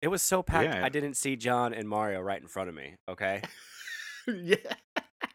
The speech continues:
Speaker 2: Yeah, I mean, I'm, I'm curious if they, you know, came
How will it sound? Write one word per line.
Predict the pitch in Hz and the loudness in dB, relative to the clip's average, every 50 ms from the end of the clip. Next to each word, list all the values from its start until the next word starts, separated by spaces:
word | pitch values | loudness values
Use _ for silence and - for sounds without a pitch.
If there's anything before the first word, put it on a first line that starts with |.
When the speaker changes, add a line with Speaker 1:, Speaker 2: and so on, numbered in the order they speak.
| - 381 - _ - 453 - _ - - - - - - - - | -12 -14 -14 _ -10 -12 -10 _ -10 -10 -10 -10 -8 -8 -8 -2
Speaker 2:
Yeah, | 95 107 135 | 0 0 2
I | 127 110 110 | 2 0 0
mean, | 113 107 101 | 0 0 0
I'm, | 87 95 110 120 107 - _ - | 0 -2 -2 -2 -4 -12 _ -6
I'm | 98 104 110 | -4 -4 -4
curious | - - 180 214 202 143 - | 0 2 4 4 4 2 0
if | - - - | -4 -8 2
they, | - 95 90 87 85 82 64 60 - - | 4 4 4 4 2 -2 -6 -10 -14 -10
you | 98 90 | -8 -6
know, | 92 87 85 80 | -4 -4 -4 -6
came | - - - 95 95 92 90 87 82 | -8 -8 -10 -8 -8 -6 -8 -10 -12